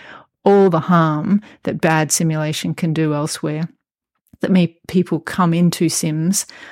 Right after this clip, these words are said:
uh, innately defensive and really unable to learn,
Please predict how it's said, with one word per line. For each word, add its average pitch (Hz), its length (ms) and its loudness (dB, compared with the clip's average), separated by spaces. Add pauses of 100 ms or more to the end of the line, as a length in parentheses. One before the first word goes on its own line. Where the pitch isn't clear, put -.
(140)
uh, 170 200 0
innately 165 440 0
defensive 160 840 -4 (160)
and 160 420 -4
really 160 400 2
unable 160 460 -2
to - 140 -4
learn, 151 420 -2